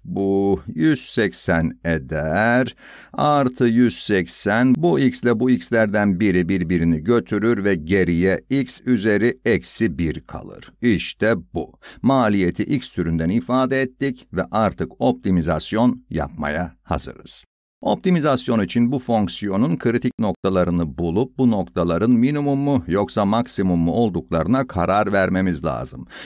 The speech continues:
Bir bakalım, kritik noktaları bulmak için türev alacağız ve türevi sıfır ya da tanımsız yapan noktaları bulacağız. Bu noktalar aday kritik noktalarımız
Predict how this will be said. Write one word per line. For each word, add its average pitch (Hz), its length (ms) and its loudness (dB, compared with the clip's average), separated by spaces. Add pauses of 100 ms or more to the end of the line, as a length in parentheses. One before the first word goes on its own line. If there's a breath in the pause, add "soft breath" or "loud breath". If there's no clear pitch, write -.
(160 loud breath)
Bir - 120 2
bakalım, 69 540 -2 (180 loud breath)
kritik 123 380 0
noktaları 98 560 0
bulmak 107 360 0
için 165 240 -2
türev 147 280 0
alacağız 104 640 2
ve 113 120 2
türevi 117 340 0
sıfır - 600 -2
ya 78 220 -4
da 110 80 2
tanımsız 98 580 -2
yapan 123 380 2
noktaları 110 540 2
bulacağız. 107 580 0 (180 loud breath)
Bu 190 160 2
noktalar 104 600 0 (300 soft breath)
aday 87 540 -2
kritik 87 540 -6
noktalarımız 90 800 -2